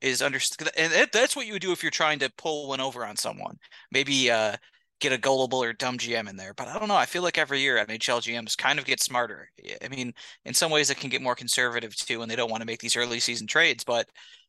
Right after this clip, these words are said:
yeah, you could pull the wool over someone eye-, someone's eyes, like the Ristolainen trade, and be like, "Oh, here, take this guy."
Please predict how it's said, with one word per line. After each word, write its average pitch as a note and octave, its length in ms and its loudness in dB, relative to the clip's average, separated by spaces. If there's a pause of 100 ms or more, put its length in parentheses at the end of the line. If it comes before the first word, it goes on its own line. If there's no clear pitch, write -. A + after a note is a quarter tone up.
(160)
yeah, F3 180 4
you C#3+ 120 2
could B2+ 200 -2 (140)
pull E3+ 180 0
the C#3+ 80 -2
wool C#3+ 160 4
over C3 160 -2
someone B2+ 300 -2
eye-, A#2 340 -2
someone's B2+ 300 -4
eyes, G#2 340 -2
like G#2+ 240 -6
the A2+ 60 -10
Ristolainen A#2 500 2
trade, F#2 340 -4 (100)
and A2+ 100 -16
be G#2+ 100 -2
like, G2+ 180 -6
"Oh, - 140 4
here, A#2 240 -2
take - 240 -6
this B2 180 0
guy." F2 300 -4